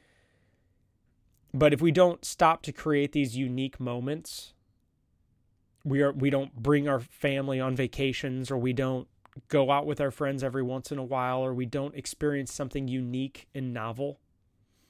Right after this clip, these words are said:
then it's gonna be hard to remember why we even live our lives to begin with.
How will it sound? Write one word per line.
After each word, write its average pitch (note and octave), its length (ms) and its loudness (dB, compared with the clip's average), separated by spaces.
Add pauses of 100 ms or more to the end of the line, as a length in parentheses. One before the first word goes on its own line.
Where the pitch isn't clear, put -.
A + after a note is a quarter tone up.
(480)
then C#3+ 200 0
it's C#3 140 -4
gonna D3+ 180 2
be C#3 100 0
hard D#3 300 2
to C#3+ 60 0
remember C#3 300 0
why B2+ 360 -2
we C3 160 -4
even B2 200 -6
live A#2+ 160 -6
our A#2+ 120 -4
lives G#2+ 240 -8
to A2 40 -10
begin G#2+ 300 -6
with. - 300 -18